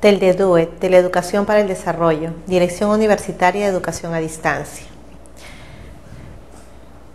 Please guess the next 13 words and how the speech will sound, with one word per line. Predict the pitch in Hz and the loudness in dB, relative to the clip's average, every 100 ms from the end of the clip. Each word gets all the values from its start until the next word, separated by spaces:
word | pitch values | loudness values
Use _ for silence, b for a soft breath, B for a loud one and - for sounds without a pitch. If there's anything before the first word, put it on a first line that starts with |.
| - 202 | -16 -6
Bien, | 214 233 | -4 2
queridos | 208 202 208 | 4 4 4
alumnos, | 196 202 214 226 269 - - - | 2 0 -2 -2 -4 -6 -12 -6
el | 202 190 | -2 2
día | 202 196 | 6 6
de | 190 | 8
hoy | 190 220 | 6 6
vamos | 220 185 185 185 | 2 -2 -4 -4
a | |
insertar | 185 185 180 196 190 | -4 -6 -6 0 0
un | 196 | 0
tema | - 196 190 196 233 | 0 2 2 0 -2
vinculado | 202 180 175 175 180 185 185 220 | -4 -4 -2 2 4 6 4 2